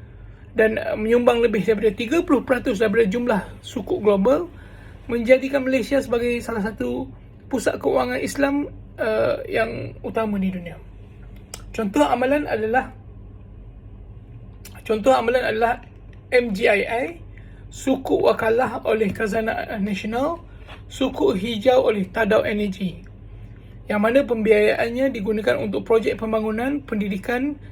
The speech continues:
kesihatan dan tenaga yang boleh diperbaharui. Kesan akibat daripada, uh, amalan ini adalah, uh, menyokong pertumbuhan ekonomi dan juga menarik pelabur antarabangsa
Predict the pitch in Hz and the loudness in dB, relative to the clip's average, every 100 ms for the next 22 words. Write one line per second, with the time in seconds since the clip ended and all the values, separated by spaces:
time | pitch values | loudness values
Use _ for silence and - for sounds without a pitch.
0 | - - - 240 190 240 233 294 285 269 | -18 -18 2 4 4 -2 0 2 2 0
1 | 294 311 285 285 247 214 208 214 190 - | 2 2 2 2 2 4 2 2 -4 -8
2 | 226 202 196 190 185 190 190 226 196 170 | -6 -6 -2 -2 0 0 0 -2 -8 -8
3 | - - - - - - - - - - | -12 -20 -20 -20 -20 -20 -18 -18 -18 -18
4 | - - 240 - 349 330 - 240 240 - | -6 -2 0 2 0 0 2 2 0 -6
5 | 240 240 214 262 220 214 196 220 190 220 | -8 -2 2 4 4 0 -2 -4 0 2
6 | 214 208 - - - - - - - 208 | 0 0 -10 -18 -20 -20 -18 -12 -4 0
7 | 208 208 214 214 214 - - - - - | 0 0 -2 -2 -2 -4 -6 -14 -20 -18
8 | - - 214 226 240 240 233 262 294 240 | -18 -6 -2 0 2 0 -2 0 2 0
9 | 226 226 - - - - - 247 220 220 | -2 -4 -4 -10 -12 -18 -12 -6 -4 -2
10 | 208 240 277 277 330 294 277 214 247 233 | -2 2 2 2 -2 -2 -4 -4 -4 -2
11 | 214 226 226 208 247 277 285 233 214 202 | -2 -2 -4 -2 0 0 0 0 -2 -2
12 | 220 208 214 233 262 277 - 226 220 196 | 0 0 2 2 2 0 -4 -2 0 2
13 | 233 240 - 214 196 202 208 196 139 151 | 2 0 -2 -4 -4 -2 -2 -2 0 0